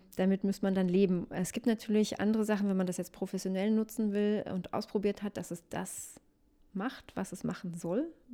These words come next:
dass es mich zum Ziel führt, ähm, gibt's meistens Kosten, die dahinter verbunden sind,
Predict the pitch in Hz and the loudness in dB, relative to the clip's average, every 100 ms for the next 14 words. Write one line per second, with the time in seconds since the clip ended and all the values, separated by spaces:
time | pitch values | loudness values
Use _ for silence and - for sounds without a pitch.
0 | 220 208 - 208 - 190 - 185 - 185 | -8 -8 -8 -12 -8 -8 -6 -8 -6 -10
1 | - - - 240 262 254 254 254 - - | -10 -10 -2 -2 -2 0 0 0 -12 -18
2 | - - - 190 190 190 185 - 190 196 | -18 -20 -6 -2 0 2 -2 0 2 2
3 | 190 - - 262 - 285 269 254 233 233 | 0 -6 -4 -4 0 2 4 4 2 0
4 | 233 220 226 220 220 220 220 214 | -2 -2 -2 -2 0 2 2 0